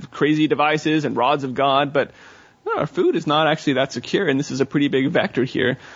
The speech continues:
And they did this huge, you know, of course, they threw lots of money at it, and they did this huge study and consulted with experts and the Gates Foundation, and they, all, you know, they pulled in the, the usual suspects. And this,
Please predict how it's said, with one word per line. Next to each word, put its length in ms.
And 100
they 80
did 140
this 140
huge, 320
you 60
know, 80
of 120
course, 220
they 80
threw 160
lots 240
of 80
money 180
at 140
it, 80
and 60
they 60
did 140
this 120
huge 240
study 420
and 120
consulted 440
with 80
experts 500
and 80
the 60
Gates 340
Foundation, 680
and 140
they, 140
all, 220
you 80
know, 80
they 80
pulled 180
in 80
the, 300
the 80
usual 460
suspects. 500
And 120
this, 140